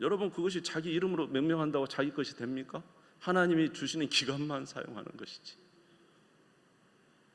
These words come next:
그렇죠? 예? 그러면서 사람 막 그거에 자기 이름을 막 새기고 그것에 모든 것 쏟고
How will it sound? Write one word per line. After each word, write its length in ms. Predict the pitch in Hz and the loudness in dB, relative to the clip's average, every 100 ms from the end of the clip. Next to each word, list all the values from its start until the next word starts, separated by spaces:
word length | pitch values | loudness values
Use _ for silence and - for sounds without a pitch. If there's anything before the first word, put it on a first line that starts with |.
| _ _ - | _ _ -2
그렇죠? 520 | 190 180 - 190 170 - - - _ _ _ - - - - - - | 0 2 2 2 0 -8 -20 -20 _ _ _ -20 -20 -20 -20 -20 -10
예? 180 | 139 208 - - _ _ | -6 -6 -10 -20 _ _
그러면서 380 | - 170 190 160 | -2 0 0 0
사람 260 | 170 180 180 | 2 2 2
막 260 | 165 156 | 2 0
그거에 580 | - 160 170 202 196 165 - - - | 2 4 8 6 6 2 0 -12 -8
자기 260 | - 156 185 | 4 4 6
이름을 240 | 190 180 | 6 4
막 320 | 170 175 165 | 4 2 0
새기고 680 | 147 - 220 208 196 202 170 - - | -6 -4 -2 0 2 2 0 -8 -6
그것에 320 | - 196 202 | 4 6 6
모든 380 | 156 147 208 202 | 6 6 4 4
것 80 | 202 | 4
쏟고 640 | - 214 - 202 202 165 | 4 2 4 4 4 2